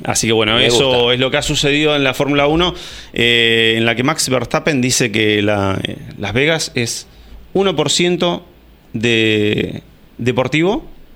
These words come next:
Speaker 1: y
Speaker 2: Sí.
Speaker 1: noventa y nueve por ciento de show.
Speaker 2: Pero lo dice criticando, no lo dice
Speaker 1: Para mí
Speaker 2: como
Speaker 1: lo dice con la doble, ¿eh?
Speaker 2: Sí, sí.
Speaker 1: Yo, para mí lo dice con la doble, o sea, un poquito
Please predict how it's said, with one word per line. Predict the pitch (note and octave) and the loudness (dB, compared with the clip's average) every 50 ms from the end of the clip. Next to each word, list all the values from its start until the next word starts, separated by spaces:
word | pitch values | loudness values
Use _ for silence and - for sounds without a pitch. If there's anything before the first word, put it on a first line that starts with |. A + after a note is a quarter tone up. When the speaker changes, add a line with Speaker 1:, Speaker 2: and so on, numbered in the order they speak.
| - - | -6 -4
Speaker 1:
y | C3+ | -2
Speaker 2:
Sí. | C3 | 0
Speaker 1:
noventa | C3 B2+ B2 B2 A#2+ C3 B2+ | 2 2 2 2 2 0 0
y | C3+ | 2
nueve | D3 E3 D#3+ D3+ | 0 0 0 0
por | B2+ C3 C3 - | 0 -2 -2 -2
ciento | - D#3 C#3 C3 B2+ | -2 -2 -2 -2 -2
de | A2 | -2
show. | - - A2 A2 A2 - - | 0 0 -2 -2 -4 -6 -2
Speaker 2:
Pero | G#2+ A2 G#2+ G#2 G#2+ | -2 0 2 2 2
lo | G#2+ A2 | 4 4
dice | C3 D#3 D3 - D#3 - | 2 2 2 0 0 0
criticando, | B2+ A#2 A2+ F#2 A2 G#2 - C#3+ A#2+ G2+ F2+ E2+ E2 F2 | 0 -2 -2 -2 -2 -2 0 0 0 0 -2 -4 -4 -2
no | G#2 A#2+ | -2 0
lo | B2 B2+ | 2 2
dice | C#3 D3 C3+ - - G#2 F#2+ F2+ F2+ F2 F2 E2+ - | 2 2 0 0 0 0 2 2 2 0 0 0 0
Speaker 1:
Para | G#3 G#3+ | 0 2
mí | A#3 C4 | 2 2
Speaker 2:
como | A#3+ A#3 | 2 2
Speaker 1:
lo | A3 | 2
dice | - - G#3 | 0 0 -2
con | F#3+ F#3 | 0 0
la | F3+ | 0
doble, | E3 D3 C3 A#2 A2+ A#2 B2 C3 | 0 2 0 0 2 0 0 0
¿eh? | D#3+ G3 G#3+ - | 0 -4 -6 -10
Speaker 2:
Sí, | - - - B2+ B2 G#2+ E2 - - - - - - - | -12 -4 -2 -2 -2 -2 -4 -8 -12 -20 -20 -20 -14 -4
sí. | A#2 C3+ D3+ D3+ | -2 -2 0 0
Speaker 1:
Yo, | D#3+ D3 A#2 | -2 -4 -4
para | - - G2 A2+ | -4 -4 -2 0
mí | C#3 | 0
lo | E3 G3+ | 2 2
dice | G3+ F#3 - F#3 | 0 0 0 0
con | E3 E3 | 0 0
la | D#3+ D3+ | 0 0
doble, | D3 C3+ B2 A2+ A2+ A#2 | 0 2 2 2 2 0
o | A#2 | 2
sea, | C3+ C#3+ D3 | 2 0 0
un | D#3 D3+ | 0 0
poquito | D#3+ F3+ F3+ - G3+ F#3+ - G3+ G3 F#3+ F#3 F#3 F#3 F#3 E3+ C#3 | -2 -2 -2 -2 -4 -2 0 0 0 2 2 2 0 0 -2 -4